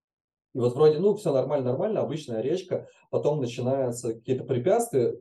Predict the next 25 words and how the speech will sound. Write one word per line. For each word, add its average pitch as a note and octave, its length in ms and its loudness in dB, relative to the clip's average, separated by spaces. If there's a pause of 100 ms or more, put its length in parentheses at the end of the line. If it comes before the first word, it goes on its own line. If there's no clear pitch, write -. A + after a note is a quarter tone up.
(160)
ну, D3+ 520 0
каякеры C3+ 520 4
строят - 340 -2
там F#2+ 120 -10 (240)
такие, A2+ 560 -4
э, - 520 -2
как B2 140 -4
бы A#2 80 2
заборы C3+ 480 6
в - 60 -2
воде, B2 280 4
они, A2 180 0
видимо, A#2 320 -2
создают B2 500 2
какое-то G#2 240 -6
бурление A2+ 600 0
воды G2+ 280 -4
или G2 140 -8
по-, G2+ 140 -10
для - 140 -8
поворотов, A2+ 500 0
не A#2 80 -6
знаю. A2 260 -4 (380)
А - 100 -2
потом D#3+ 420 0